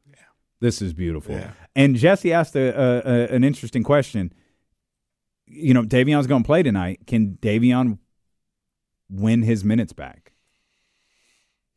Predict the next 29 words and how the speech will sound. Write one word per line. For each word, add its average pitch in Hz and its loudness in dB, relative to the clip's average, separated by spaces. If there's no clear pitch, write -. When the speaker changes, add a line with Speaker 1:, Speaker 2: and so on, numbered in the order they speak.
Speaker 1:
Yeah. 151 -2
That, 135 -6
short 156 -2
answer, 139 -2
yes. 113 -8
Speaker 2:
You 120 4
wanna, 123 4
you 123 2
wanna 135 2
weigh 127 2
in 139 0
on 147 -2
this? 151 -6
'Cause 107 -2
I, 113 2
I 107 -2
thought 117 0
you 113 2
were, 104 0
I, 107 -2
I, 110 0
I, 120 0
I 135 6
said 170 0
the 120 -2
same 127 0
thing 113 0
you 117 4
did, 80 -6